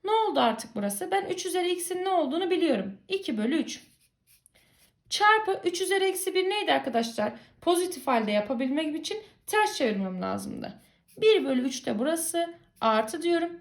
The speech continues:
Üç üzeri x'im iki bölü üçtü. Bunun karesini alacaksın diyor bana. Düzeltelim.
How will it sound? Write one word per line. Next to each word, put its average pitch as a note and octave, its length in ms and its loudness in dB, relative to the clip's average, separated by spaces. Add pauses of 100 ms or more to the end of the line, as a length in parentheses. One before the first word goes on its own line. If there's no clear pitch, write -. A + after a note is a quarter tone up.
(100)
Üç G4 200 -6
üzeri B3+ 300 0
x'im G#3 420 -6
iki C4+ 280 -6
bölü F#4 200 -2
üçtü. F#4+ 460 -4 (920)
Bunun G#4+ 340 -2
karesini D4+ 460 2
alacaksın G3+ 560 -4
diyor G#2+ 140 -4
bana. - 180 -10 (680)
Düzeltelim. F#4+ 720 2